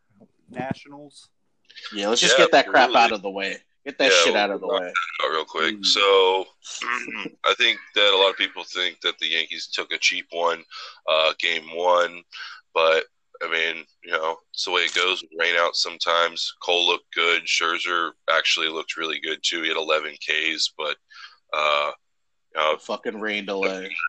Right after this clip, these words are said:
Speaker 3: yeah, they, they, you know, Stanton tagged him for a big home run. He knew the fastball was coming. Um, yeah, that's the way it goes sometimes. Game two was another story. They looked,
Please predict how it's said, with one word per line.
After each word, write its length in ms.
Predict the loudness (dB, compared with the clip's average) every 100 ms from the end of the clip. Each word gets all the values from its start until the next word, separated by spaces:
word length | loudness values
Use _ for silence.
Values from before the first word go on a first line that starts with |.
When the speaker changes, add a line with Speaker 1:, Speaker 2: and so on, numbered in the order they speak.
| -8 _
Speaker 3:
yeah, 100 | -4 -4 -4
they, 80 | -10 -4 -4
they, 100 | -4 _ -10
you 100 | -4
know, 180 | -4 -4 _
Stanton 440 | -4 0 -2 -2 -4
tagged 360 | 0 0 0
him 100 | -6 -6
for 120 | -4
a 40 | -2
big 200 | -2 0
home 220 | -2 2
run. 240 | 2 0
He 60 | -2
knew 160 | -6 -6
the 60 |
fastball 520 | 0 0 2 2 0
was 100 | 0
coming. 360 | -2 -2 -2 -4 -8 -16 -16 -8 0
Um, 300 | 2 2 0 _ _ _ _ _ _ _ _ _ _ _ _ _ _
yeah, 200 | -2 0 0
that's 160 | -2
the 60 | -2
way 80 | 0
it 100 | 0
goes 180 | -2
sometimes. 460 | -4 -4 -2 -2 -4
Game 240 | -4 -4 -2
two 280 | -4 -2 -6
was 200 | -4 -4
another 220 | -4 -2
story. 480 | -2 -2 0 0 0
They 200 | 2 2
looked, 400 | 2 0 -4 -20